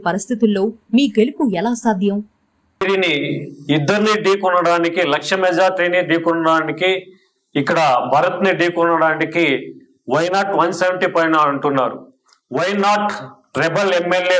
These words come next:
Speaker 2: వసనాడు మురళి అనేసి ఎందుకు పోకూడదు? పోయి నా పవర్ ఏంటో నా యొక్క చూపిస్తానని నేను తెలియజేసుకుంటున్నాను.
Speaker 1: కుప్పం అభివృద్ధి కోసం ప్రత్యేక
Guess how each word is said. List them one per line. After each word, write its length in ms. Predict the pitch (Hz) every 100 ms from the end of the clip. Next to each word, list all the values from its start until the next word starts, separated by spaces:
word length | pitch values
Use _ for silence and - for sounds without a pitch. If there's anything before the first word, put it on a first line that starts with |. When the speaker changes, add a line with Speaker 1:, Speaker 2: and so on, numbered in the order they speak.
| 151
Speaker 2:
వసనాడు 400 | 151 180 185 170
మురళి 280 | 156 165 196 185
అనేసి 400 | 170 160 170 170 135 - - _ 147
ఎందుకు 240 | 180 214 214
పోకూడదు? 460 | 185 156 160 151 208 214 - -
పోయి 180 | 180 233 214 175
నా 80 | 175 143 131 - - _ _ _ _ _ _ _ _ -
పవర్ 260 | 185 233 220
ఏంటో 260 | 214 208 202 160 143 - - 147
నా 60 | 165 160
యొక్క 180 | 160 175 147 127 -
చూపిస్తానని 600 | 202 196 202 165 160 165 156
నేను 140 | 143 135
తెలియజేసుకుంటున్నాను. 840 | 156 151 143 139 127 113 113 113 - - _ _ _ _ _ _ _ _ _ _ _ _ _ _ -
Speaker 1:
కుప్పం 260 | 277 440 381 -
అభివృద్ధి 460 | 190 269 285 277 247 233
కోసం 240 | 220 208 233 -
ప్రత్యేక 340 | 196 196 349